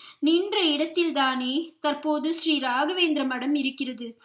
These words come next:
குருராஜர் இப்படித்தானே நடந்து சென்றிருப்பார் என ஒவ்வொரு முறையும் நினைத்து நினைத்து நடப்பதை நாம் என்ன நினைக்கிறோமோ அதிலே உறுதியாய் இருந்தால்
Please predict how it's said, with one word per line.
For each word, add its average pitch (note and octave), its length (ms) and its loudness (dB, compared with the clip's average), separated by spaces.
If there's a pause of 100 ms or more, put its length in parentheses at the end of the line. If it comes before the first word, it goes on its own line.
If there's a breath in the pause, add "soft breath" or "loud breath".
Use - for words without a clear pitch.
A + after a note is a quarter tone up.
(360 loud breath)
குருராஜர் D4+ 720 2
இப்படித்தானே E4+ 840 2
நடந்து D#4 420 0
சென்றிருப்பார் C4+ 680 -2 (360 loud breath)
என C4 260 -2
ஒவ்வொரு F4 520 -2
முறையும் D4+ 600 4
நினைத்து E4 520 4
நினைத்து D#4+ 480 2
நடப்பதை C4+ 760 -2 (240 loud breath)
நாம் C4+ 300 4
என்ன C#4 340 -2 (100)
நினைக்கிறோமோ D#4+ 880 4
அதிலே C#4 500 2
உறுதியாய் E4+ 720 4
இருந்தால் C#4 640 0